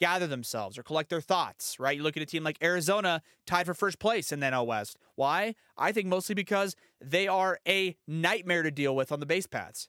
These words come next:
They have, like, five dudes in their, in their lineup that run all over the place. Stolen bases left and right. It's tough for a team to get that under control when the game's just moving quick and quick and quick and quick. A lot of other guys, too,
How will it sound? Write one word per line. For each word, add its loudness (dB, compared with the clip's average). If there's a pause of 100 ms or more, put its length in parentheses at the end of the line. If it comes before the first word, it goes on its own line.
(140)
They -2
have, 2
like, 0
five 0
dudes 0
in -8
their, -2
in -4
their 2
lineup 2 (360)
that 0 (140)
run 0 (920)
all 4
over 0
the 0
place. -10 (340)
Stolen 0
bases 0
left 0
and 0
right. 0 (1400)
It's 0
tough 0
for 0
a -2
team -4
to 0
get -2
that 2 (460)
under 4
control -2 (260)
when 2
the 0
game's 2
just -10
moving 0
quick -2
and -6
quick -2
and -8
quick 0
and -8
quick. -2 (500)
A -4
lot 4
of 2
other 2
guys, 0
too, 0